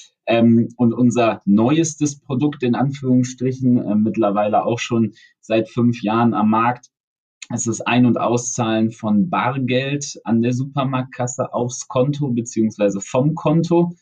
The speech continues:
Ähm, das machen wir, ähm, als White-Label-Anbieter und stehen da, ähm,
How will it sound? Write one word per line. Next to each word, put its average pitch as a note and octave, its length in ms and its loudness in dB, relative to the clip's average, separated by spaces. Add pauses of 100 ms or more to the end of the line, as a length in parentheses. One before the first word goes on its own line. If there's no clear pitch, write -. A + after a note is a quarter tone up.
(460)
Ähm, A2 340 4
das A2 220 -2
machen A2+ 480 2
wir, A2+ 540 2
ähm, G#2+ 340 2
als G2+ 320 -4
White-Label-Anbieter B2 1400 0 (580)
und C#3 180 0
stehen C#3 460 2
da, B2+ 480 2
ähm, A#2+ 640 2